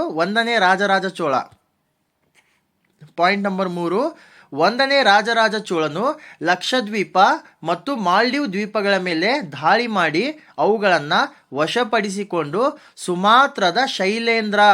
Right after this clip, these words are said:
ಅಥವಾ ಶ್ರೀ ವಿಜಯ ಸಾಮ್ರಾಜ್ಯದೊಡನೆ ಉತ್ತಮ ಬಾಂಧವ್ಯನ್ನ ಹೊಂದಿದ್ರು ಅಂತ ಹೇಳ್ತಾರೆ. ಓಕೆ, ನೆಕ್ಸ್ಟ್ ಪಾಯಿಂಟ್ ನಂಬರ್ ನಾಲ್ಕು, ಒಂದನೇ ರಾಜರಾಜ ಚೋಳನು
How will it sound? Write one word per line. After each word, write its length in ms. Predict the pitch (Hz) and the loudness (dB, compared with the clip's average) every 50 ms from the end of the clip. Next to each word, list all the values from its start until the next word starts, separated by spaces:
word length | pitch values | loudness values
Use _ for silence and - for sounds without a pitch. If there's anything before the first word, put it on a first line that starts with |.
| 170 131 123 - _ _ - | 4 2 0 -6 _ _ -10
ಅಥವಾ 280 | 151 147 - 202 240 302 - 320 - - _ | -10 -6 -2 0 0 0 0 -4 -10 -20 _
ಶ್ರೀ 340 | - - - 165 208 240 262 | -12 -10 -8 -4 -2 -2 -2
ವಿಜಯ 400 | 240 214 202 185 220 214 220 220 | -2 -2 -2 -2 0 0 0 0
ಸಾಮ್ರಾಜ್ಯದೊಡನೆ 960 | 208 - 170 180 190 202 220 226 220 180 208 202 185 180 151 151 151 175 226 | 2 2 2 2 2 2 0 0 0 0 -2 -4 -2 -2 -2 -2 -2 -2 -4
ಉತ್ತಮ 560 | 247 175 185 190 - _ - 240 233 226 226 | -4 -4 -4 -6 -6 _ -2 -2 0 0 0
ಬಾಂಧವ್ಯನ್ನ 680 | 185 156 165 170 190 202 202 202 175 170 160 147 151 196 254 285 269 - - _ | 0 2 2 2 2 2 0 -2 -2 -2 -4 -4 -4 -4 -4 -4 -8 -14 -20 _
ಹೊಂದಿದ್ರು 600 | _ - 160 185 202 196 214 180 170 175 190 190 | _ -6 -6 -4 -4 -4 -6 -6 -4 -4 -2 -2
ಅಂತ 200 | 180 156 147 147 196 240 285 - - _ _ _ | -2 -4 -2 -2 -2 -2 -2 -4 -8 _ _ _
ಹೇಳ್ತಾರೆ. 760 | - 135 160 208 214 190 175 151 147 147 147 147 127 110 98 104 - _ _ _ - - | -4 -2 0 0 0 2 2 2 2 2 2 0 0 -2 -6 -12 -20 _ _ _ -18 -12
ಓಕೆ, 420 | - - 226 208 135 107 - _ _ _ _ _ _ _ _ _ _ _ _ _ _ _ _ _ _ _ _ - | -6 -4 -2 -2 -2 -4 -10 _ _ _ _ _ _ _ _ _ _ _ _ _ _ _ _ _ _ _ _ -12
ನೆಕ್ಸ್ಟ್ 280 | 139 160 180 180 - - | -10 -8 -8 -8 -6 -4
ಪಾಯಿಂಟ್ 220 | 165 165 170 175 | -2 -2 -2 -2
ನಂಬರ್ 200 | 180 175 165 160 | -4 -4 -4 -4
ನಾಲ್ಕು, 400 | 151 147 143 131 127 127 - 233 269 311 311 - - - - - - | -4 -4 -4 -4 -6 -6 -2 -2 -2 -2 -2 -6 -14 -20 -20 -10 -2
ಒಂದನೇ 540 | 139 165 196 220 233 262 254 254 262 262 247 | 2 2 2 2 2 0 0 2 2 2 2
ರಾಜರಾಜ 540 | 208 185 196 214 196 226 226 220 220 202 214 | 4 4 4 2 2 0 0 0 0 -2 -4
ಚೋಳನು 640 | 202 - - 185 165 151 147 143 185 233 190 196 | -6 -6 -4 -2 -2 -2 -2 -2 -4 -4 -4 -6